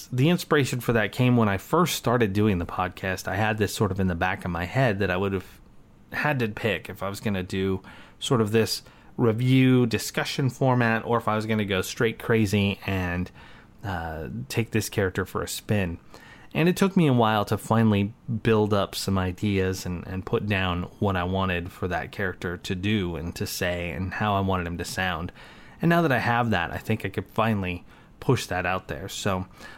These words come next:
look forward to a new kind of recording here in the next couple weeks. I should be able to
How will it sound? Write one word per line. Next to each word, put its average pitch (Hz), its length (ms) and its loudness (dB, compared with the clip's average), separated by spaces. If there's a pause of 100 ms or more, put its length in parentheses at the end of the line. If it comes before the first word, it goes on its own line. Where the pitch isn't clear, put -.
(120)
look 254 180 4
forward 269 380 2
to 185 580 4
a 147 640 2 (520)
new 190 520 6
kind 180 440 2
of 139 140 0
recording 131 560 4
here 113 340 4
in 113 200 2
the 113 80 6
next 113 320 2
couple 110 320 2
weeks. - 480 0 (100)
I 104 200 -2
should 120 360 0
be 110 220 4
able 107 160 2
to 95 440 -4